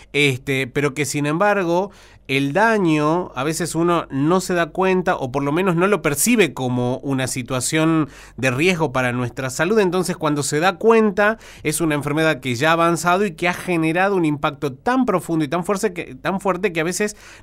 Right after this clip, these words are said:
revertirlo cuesta muchísimo y que es lo que habitualmente uno estigmatiza el trabajo de las nutricionistas, de los nutricionistas, dice,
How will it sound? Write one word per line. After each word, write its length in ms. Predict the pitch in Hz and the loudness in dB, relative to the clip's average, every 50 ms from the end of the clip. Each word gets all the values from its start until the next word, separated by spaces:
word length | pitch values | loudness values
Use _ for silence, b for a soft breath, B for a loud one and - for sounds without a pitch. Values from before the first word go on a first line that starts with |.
| B | B
revertirlo 1120 | 110 120 147 160 147 151 156 147 147 - 220 233 220 185 165 147 143 147 156 185 185 165 - | -4 0 2 4 4 4 4 2 0 0 0 0 2 0 0 0 2 2 2 0 -2 -4 -4
cuesta 420 | - 165 180 170 - - 196 180 | -2 -2 -2 -2 -2 -2 -2 0
muchísimo 680 | 160 143 131 131 127 127 - 254 - 170 175 160 139 131 | 0 0 -2 -2 -2 0 0 0 0 2 0 0 0 0
y 60 | 120 | -2
que 140 | 110 - 156 | -2 -2 0
es 60 | 160 | 0
lo 140 | 175 180 156 | 2 0 0
que 300 | 151 143 143 143 139 143 B B B B B | 0 -2 -2 -2 -2 -4 B B B B B
habitualmente 760 | 117 117 123 135 127 147 156 156 156 165 170 175 165 180 165 | 0 0 0 0 0 2 2 4 4 4 2 2 2 2 0
uno 380 | 147 143 156 156 156 151 139 - | 2 2 2 2 2 2 0 -2
estigmatiza 800 | - 123 117 - - 143 131 143 139 135 131 147 170 156 - 170 | -4 -8 -8 -6 -6 -4 -2 0 0 0 0 0 0 2 2 2
el 80 | 147 | 2
trabajo 480 | 123 139 139 143 147 165 156 - 156 143 | 0 0 2 4 4 4 2 2 -2 0
de 120 | 131 123 | 0 0
las 140 | 123 123 117 | 0 0 -2
nutricionistas, 840 | 123 123 117 117 123 123 120 - 143 143 175 185 180 156 160 135 123 | -2 -4 -4 -2 -4 -4 -2 -2 -2 0 2 2 2 0 0 -2 -4
de 80 | 120 | -2
los 160 | 117 117 113 117 | -2 -4 -4 -4
nutricionistas, 600 | 120 117 113 123 139 135 147 160 170 185 196 185 | -4 -4 -4 -4 -2 0 0 2 2 2 2 0
dice, 180 | 170 160 151 | 0 -2 -4